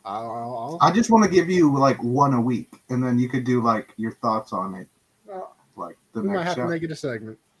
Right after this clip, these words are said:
Speaker 2: So let's, let's do Rush Hour. Watch the first Rush Hour.
Speaker 1: All right, I'll try and find it somewhere.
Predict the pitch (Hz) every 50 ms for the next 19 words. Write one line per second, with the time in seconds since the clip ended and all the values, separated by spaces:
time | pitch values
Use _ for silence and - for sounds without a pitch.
0 | _ _ _ - - - 147 135 147 156 151 - - - - 127 131 131 139 139
1 | 143 147 139 139 139 139 139 - 123 104 95 113 131 147 147 - 170 151 - 151
2 | 139 139 139 135 127 117 117 117 - 117 - - - - - _ _ _ _ -
3 | 117 120 120 104 87 87 92 110 117 - - 151 143 143 139 127 - 139 127 127
4 | 117 110 101 - - 120 117 101 92 92 95 -